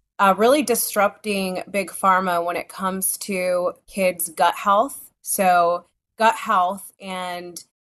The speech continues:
the research and the studies behind it has really significantly come to light and grown over the last basically ten years. And it's basically the second brain.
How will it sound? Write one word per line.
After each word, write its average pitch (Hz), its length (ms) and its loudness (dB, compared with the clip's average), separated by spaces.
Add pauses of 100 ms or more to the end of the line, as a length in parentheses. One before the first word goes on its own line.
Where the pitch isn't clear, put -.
(160)
the 175 400 -2
research 202 540 -4
and 190 100 -8
the 170 60 -10
studies 190 420 -2
behind 175 420 -4
it 165 300 0
has 175 420 -4 (320)
really 202 640 -2
significantly 190 760 -4
come 190 200 -6
to 170 80 2
light 170 380 4
and 170 160 -8
grown 175 340 4
over 165 180 -2
the 165 60 -2
last 160 400 2 (580)
basically 185 360 -4
ten 175 260 -4
years. 170 480 0
And 180 180 -2
it's - 320 -2 (520)
basically 285 340 2
the 202 140 2
second 208 540 0
brain. 190 520 0